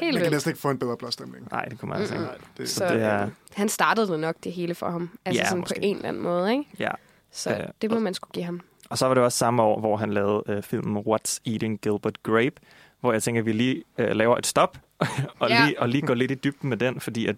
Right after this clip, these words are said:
Speaker 3: det er, kan man nok sige, i hvert fald i, øh, i hans helt tidlige karriere, nok hans rigtig store gennembrud. Otto, hvad, hvad er det, What's Eating Gilbert Grape, den handler om?
Speaker 2: Ja, så den dejlige danske titel, hvis vi skal starte der,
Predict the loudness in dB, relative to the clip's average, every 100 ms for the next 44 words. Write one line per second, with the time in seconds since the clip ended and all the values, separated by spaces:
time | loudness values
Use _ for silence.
0 | -2 -2 0 2 2 -2 _ -20 -12 -2
1 | 0 2 2 0 0 0 -2 0 0 2
2 | -2 -2 -4 0 0 0 -4 -14 -20 -4
3 | -2 0 2 0 2 2 2 2 0 2
4 | 0 0 -2 -8 -10 -12 -6 -4 -4 -4
5 | -4 -2 -2 -4 -4 -8 -10 -2 -2 0
6 | 2 2 4 4 4 4 0 -2 0 -2
7 | 0 -2 -2 -4 -2 -2 -4 -4 -2 -2
8 | -2 -8 -10 -6 -6 -4 -8 _ _ -8
9 | -2 0 2 0 -2 0 2 2 2 0
10 | 0 0 0 0 -2 -4 -4 -2 -6 -2
11 | 0 0 0